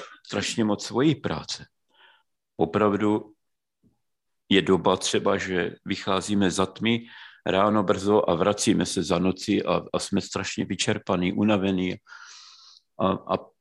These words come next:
a máme dost práce, jo, té, co je tak kolem nás, nebo pořád je spousta strápených lidí. A když to není lhostejné, ten osud Pánu Bohu, tak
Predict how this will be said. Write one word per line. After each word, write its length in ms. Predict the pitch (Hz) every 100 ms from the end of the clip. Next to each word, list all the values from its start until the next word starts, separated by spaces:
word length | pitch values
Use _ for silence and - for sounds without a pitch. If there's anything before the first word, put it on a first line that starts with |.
| -
a 60 |
máme 380 | 87 95 107 113
dost 300 | 92 113 -
práce, 640 | - 101 95 - 107 104 101
jo, 360 | 101 95 110 - 113 101 -
té, 220 | 92 98
co 220 | - 98
je 120 | 95
tak 180 | 95 98 -
kolem 300 | 98 95 95
nás, 380 | 90 98 110 - 135
nebo 480 | 131 117 104 101 104
pořád 560 | 101 110 104 110 104 101
je 300 | 110 110 113 - - -
spousta 460 | - - 104 - 113
strápených 720 | - 107 98 - 104 107 101
lidí. 420 | 101 92 98 98 92 - - - - -
A 120 | 98
když 220 | 87 -
to 140 | -
není 240 | 101 107 104
lhostejné, 600 | 92 101 - 110 107 110
ten 220 | - 104
osud 280 | 101 - 117 -
Pánu 340 | 104 107 98
Bohu, 220 | 101 107
tak 180 | 113 98